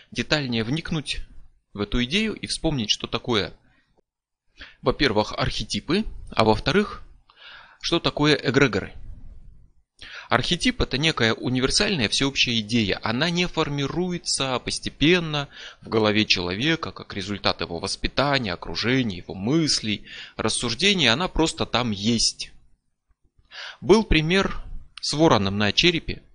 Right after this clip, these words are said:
который понятен каждому, а, с сюжетами сказок и так далее. Это уже по сути своей чистая психология. То есть восприятие солнца как небесного странника, всадника или возницы –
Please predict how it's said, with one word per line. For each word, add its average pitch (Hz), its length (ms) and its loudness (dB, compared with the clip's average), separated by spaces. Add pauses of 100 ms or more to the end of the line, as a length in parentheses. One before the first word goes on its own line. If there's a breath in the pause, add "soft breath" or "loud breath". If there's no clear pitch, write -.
(200)
который 113 320 -2
понятен 120 420 2
каждому, 135 480 0 (560 loud breath)
а, 95 300 0
с - 40 -2
сюжетами 143 460 4
сказок 139 580 2
и 107 40 -8
так 123 180 -2
далее. 180 240 2
Это 185 160 -2
уже 120 140 -2
по 120 120 0
сути 160 280 -2
своей 131 340 0
чистая 110 380 -2
психология. 110 760 -4 (140)
То - 60 -12
есть - 120 -8
восприятие 147 600 0
солнца 160 320 0
как - 180 -8
небесного 127 480 0
странника, 156 540 -2
всадника 120 580 2
или 95 100 0
возницы – 107 680 0